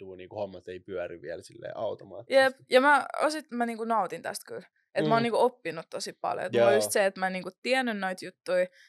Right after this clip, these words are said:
Speaker 2: tai, tai silleen mulla on kans niinku, mä, jos mä olisin jotenkin visuaalisesti sille creative, niin mä
Speaker 1: Niin.
Speaker 2: varmaan tekisin jotain <laughs> semmoista, mut mä teen musaa, tiedät sä,
Speaker 1: Niin.
Speaker 2: et mulla on silleen, et musikaalisesti mä oon niinku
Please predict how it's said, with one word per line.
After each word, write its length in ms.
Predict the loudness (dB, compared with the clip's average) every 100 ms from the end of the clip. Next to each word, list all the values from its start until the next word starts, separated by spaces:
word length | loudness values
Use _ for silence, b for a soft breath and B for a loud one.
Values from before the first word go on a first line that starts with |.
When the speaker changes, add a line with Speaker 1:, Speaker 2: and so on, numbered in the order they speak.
| b 6
Speaker 2:
tai, 300 | 8 8 6 _ _ _ _ _
tai 160 | 4 4
silleen 380 | 4 6 6 6
mulla 160 | 2
on 60 | 2
kans 240 | 0 0
niinku, 300 | -6 -4 -6 -6 b b b _ _
mä, 200 | 0 2 2 -4 B B B
jos 260 | -6 -4
mä 120 | -2 -4
olisin 200 | -2 -4
jotenkin 400 | -4 -6 -8 -8
visuaalisesti 1000 | -6 -2 0 2 0 -4 -8 -10 -12 _ b b b b
sille 640 | -8 -6 -2 2 2 2 0 -14 -12 0
creative, 480 | 6 6 6 2 0
niin 100 | -6
mä 100 | -8
Speaker 1:
Niin. 100 | -2
Speaker 2:
varmaan 340 | 0 0 -2 -2
tekisin 460 | -4 -6 -8 -6
jotain 320 | -2 8 10 12
<laughs> 40 | 10
semmoista, 460 | 10 6 2 2
mut 100 | -4
mä 100 | -2
teen 180 | 2 2
musaa, 460 | 4 2 4 2 0
tiedät 260 | 4 4
sä, 60 | 4
Speaker 1:
Niin. 100 | 2
Speaker 2:
et 40 |
mulla 140 | 0 0
on 80 | 0
silleen, 340 | 2 4 4 B B B B
et 200 | 0 0 -18 _ -20 -20 _ _ -8
musikaalisesti 1000 | -4 -4 -4 -2 -2 -2 -6 -10 -10
mä 140 | -10 -10
oon 100 | -10
niinku 420 | -12 -10 -12 -12